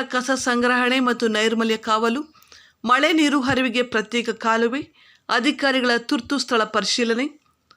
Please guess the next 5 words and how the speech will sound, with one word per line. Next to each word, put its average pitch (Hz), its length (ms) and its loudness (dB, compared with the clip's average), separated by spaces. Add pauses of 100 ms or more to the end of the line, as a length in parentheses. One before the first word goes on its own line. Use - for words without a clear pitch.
(560)
ಗ್ರಾಮದ 254 500 4
ವಾತಾವರಣವೇ 247 840 2
ಜನರ 233 440 0 (160)
ಆರೋಗ್ಯದ 208 500 2
ಬುನಾದಿ. 165 500 -2